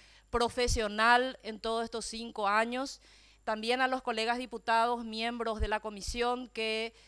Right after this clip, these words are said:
me dieron, eh, su confianza y sobre todo, eh, la libertad como presidenta de comisión de poder desarrollar estas campañas,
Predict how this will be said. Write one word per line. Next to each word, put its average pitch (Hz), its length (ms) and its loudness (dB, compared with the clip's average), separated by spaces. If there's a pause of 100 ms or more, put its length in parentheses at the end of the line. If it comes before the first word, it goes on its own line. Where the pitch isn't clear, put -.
(140)
me 220 180 -4
dieron, 240 680 0 (220)
eh, 190 480 -6
su - 240 -10
confianza 247 1080 2
y 226 120 -12
sobre 233 280 -4
todo, 247 480 0 (500)
eh, 214 260 -6
la 254 160 4
libertad 262 640 6
como 262 200 -2
presidenta 247 760 0
de 262 80 2
comisión 247 640 -4
de 247 80 -4
poder 233 640 -2
desarrollar 233 840 2
estas 226 340 -2
campañas, 233 840 0